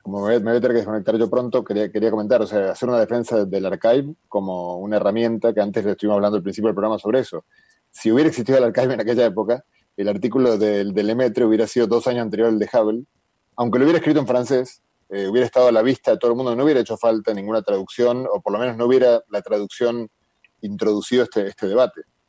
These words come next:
Eh, o sea, yo, yo en ese sentido, bueno, creo que el, que el archive ha sido una revolución, eh, bueno, co-, obviamente con, tiene sus,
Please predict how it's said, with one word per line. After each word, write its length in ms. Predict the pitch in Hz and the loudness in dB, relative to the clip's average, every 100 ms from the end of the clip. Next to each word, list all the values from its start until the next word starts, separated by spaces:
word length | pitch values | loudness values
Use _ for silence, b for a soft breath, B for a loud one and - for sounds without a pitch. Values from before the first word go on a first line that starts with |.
| _ _ _ - | _ _ _ -12
Eh, 500 | 95 90 90 87 87 | -8 -6 -6 -6 -8
o 20 | |
sea, 120 | 101 | -2
yo, 140 | 107 127 | 0 2
yo 320 | 113 131 127 | 4 2 2
en 100 | 117 | 0
ese 140 | 110 | -4
sentido, 320 | 104 101 120 110 | -6 -2 0 0
bueno, 140 | 98 | 0
creo 200 | 104 107 | -2 -2
que 80 | 95 | -4
el, 400 | 90 90 90 - | -6 -8 -12 -16
que 80 | - | -12
el 60 | 95 | -8
archive 340 | 95 107 113 | -2 0 0
ha 40 | 104 | -2
sido 200 | 104 104 | -4 -6
una 140 | 95 | -6
revolución, 840 | 95 95 92 - 110 110 107 98 - _ _ _ _ - | -8 -8 -8 -4 -2 -2 -4 -8 -12 _ _ _ _ -10
eh, 500 | 92 85 82 76 76 73 _ _ _ | -8 -6 -6 -8 -10 -16 _ _ _
bueno, 200 | 110 95 92 - | -4 -2 -4 -6
co-, 120 | 95 | -2
obviamente 360 | 101 110 113 113 | 0 0 0 0
con, 180 | 92 92 90 85 | -2 -6 -8 -4
tiene 200 | 113 110 | -2 -2
sus, 160 | - | -4